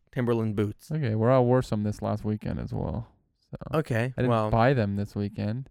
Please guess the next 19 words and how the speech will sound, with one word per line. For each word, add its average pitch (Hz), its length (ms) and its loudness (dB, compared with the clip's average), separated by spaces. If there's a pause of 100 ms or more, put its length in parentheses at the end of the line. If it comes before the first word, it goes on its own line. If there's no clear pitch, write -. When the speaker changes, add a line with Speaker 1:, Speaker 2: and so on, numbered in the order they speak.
(140)
Speaker 1:
Now, - 100 -4
you 123 140 4
bought 127 220 4
them, 127 120 2
like, 113 200 0
what, 113 420 0
seven 113 400 -2
years 120 240 0
ago? 135 320 -4 (720)
Speaker 2:
I 117 100 4
actually 113 300 2
did. 101 420 0
I've 107 120 -2
worn 110 240 4
them 101 240 -2 (460)
maybe 110 560 -2 (760)
four 69 220 -2
times. - 560 -8 (1400)
Uh, 110 360 4